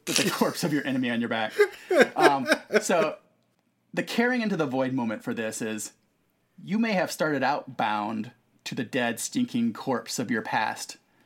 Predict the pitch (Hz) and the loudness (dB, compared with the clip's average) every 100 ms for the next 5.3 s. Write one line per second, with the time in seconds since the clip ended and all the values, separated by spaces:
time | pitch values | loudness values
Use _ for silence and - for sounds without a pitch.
0 | _ _ _ - 127 147 165 139 131 127 | _ _ _ -4 0 2 4 2 2 2
1 | 120 - 135 - 117 110 107 - _ _ | 0 0 0 0 -2 -4 -8 -16 _ _
2 | _ _ _ - 175 202 - 160 165 160 | _ _ _ -2 2 2 2 0 2 2
3 | 139 139 123 120 117 107 127 131 113 127 | 2 2 2 0 0 0 0 0 0 0
4 | 123 117 - - 117 127 143 113 - 120 | 0 -2 -10 -8 0 2 2 0 -2 -4
5 | - - | -4 -8